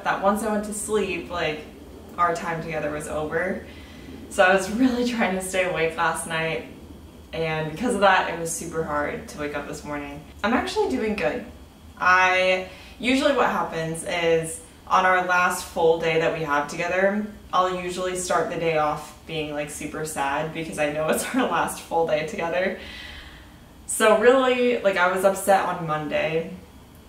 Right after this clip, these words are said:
instead of today. Also, with it being so early in the morning, like, I just wasn't even awake enough to be able to be sad about it. So yeah,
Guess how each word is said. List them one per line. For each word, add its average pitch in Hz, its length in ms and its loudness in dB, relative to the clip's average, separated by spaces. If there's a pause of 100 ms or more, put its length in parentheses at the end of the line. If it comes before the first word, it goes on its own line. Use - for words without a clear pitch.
(260)
instead 180 400 -2
of 147 300 -2
today. 156 580 -2 (400)
Also, 226 580 4
with 202 160 -2
it 190 120 2
being 214 240 0
so 240 160 0
early 220 260 -2
in 214 60 0
the 214 60 -2
morning, 208 480 4
like, 165 200 -4
I 175 140 -2
just - 240 -8 (120)
wasn't 180 380 -2
even 165 100 -4
awake 151 340 -2
enough 160 500 -4
to 160 60 -10
be 156 140 -8
able 151 240 -4
to 151 140 -10
be 151 500 -6
sad 156 340 -2
about 156 220 0
it. 160 300 -4
So 151 480 -2 (840)
yeah, - 380 2